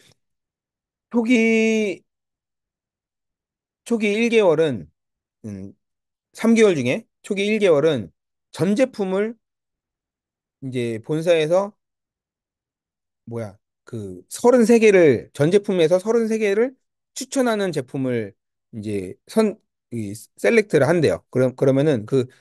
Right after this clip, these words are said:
추천 제품을 이 한 달 동안 하루에 한 개씩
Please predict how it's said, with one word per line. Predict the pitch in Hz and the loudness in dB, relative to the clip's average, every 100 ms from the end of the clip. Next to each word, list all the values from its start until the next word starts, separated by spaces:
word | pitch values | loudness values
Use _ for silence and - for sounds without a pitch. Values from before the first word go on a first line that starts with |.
| _ | _
추천 | - 220 - 208 | -16 -2 0 0
제품을 | 139 - 147 185 262 262 _ _ _ _ _ | -2 -2 0 2 0 -4 _ _ _ _ _
이 | 123 | -6
한 | 127 214 | -2 2
달 | 220 214 | 2 2
동안 | 135 113 95 147 | -6 -6 -10 -4
하루에 | 170 160 | -2 -2
한 | 190 | -4
개씩 | 160 208 262 | -8 -8 -12